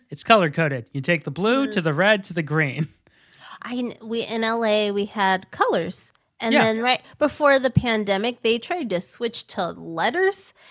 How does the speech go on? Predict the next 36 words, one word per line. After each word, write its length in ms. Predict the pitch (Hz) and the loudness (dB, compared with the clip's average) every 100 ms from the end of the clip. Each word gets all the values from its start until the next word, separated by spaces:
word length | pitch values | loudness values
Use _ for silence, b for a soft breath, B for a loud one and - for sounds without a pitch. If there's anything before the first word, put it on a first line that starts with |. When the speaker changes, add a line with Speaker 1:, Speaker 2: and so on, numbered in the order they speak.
| B | B
Speaker 2:
And 220 | 226 226 | 0 2
I 160 | 233 254 | 4 4
was 260 | 262 247 | 2 2
like, 320 | 247 202 180 - - | 2 2 2 -4 -14
"I, 420 | 180 202 196 185 - - | -6 -4 -2 -4 -8 -4
I 140 | 220 | 0
didn't 120 | 220 | 0
learn 200 | 208 185 | 0 -2
the 60 | 175 | 0
alphabet 440 | 180 175 185 170 | 0 0 -4 -6
again. 360 | 165 156 117 92 | -6 -8 -8 -8
Like, 260 | 131 120 | -8 -10
what 440 | - 185 185 226 - - | -8 -4 2 2 2 -2
is 160 | 220 | -2
going 320 | 202 202 185 | 0 2 2
on?" 300 | 180 170 165 | 0 0 -2
Like, 160 | 175 170 | -6 -6
I 180 | - 175 180 196 | -2 -2 -4 -4
think 220 | - 254 - | 2 2 4
I'm, 340 | 208 202 220 | 0 0 -2
I 100 | 196 | -2
moved, 340 | 202 269 196 185 | 4 8 8 6
thank 200 | 185 175 | -2 0
God. 260 | 185 170 | 2 2
Now 220 | 185 185 185 | 0 0 0
I 60 | |
have, 200 | 214 185 | 0 -2
like, 160 | 185 175 | -2 -2
one 320 | 165 165 170 | -4 -4 -2
bus 320 | 160 160 - | -2 -2 -4
in 80 | 160 | -4
this 320 | 175 196 - 196 | -4 -4 -10 -4
bum, 460 | 185 185 180 190 - B B B B B | 2 4 4 0 -4 B B B B B
bummy 500 | 202 208 202 196 190 | 0 2 4 2 -2
hillbilly 460 | 196 220 196 196 190 | -2 -2 -2 -2 -2
town. 400 | 226 190 196 | -4 -4 -2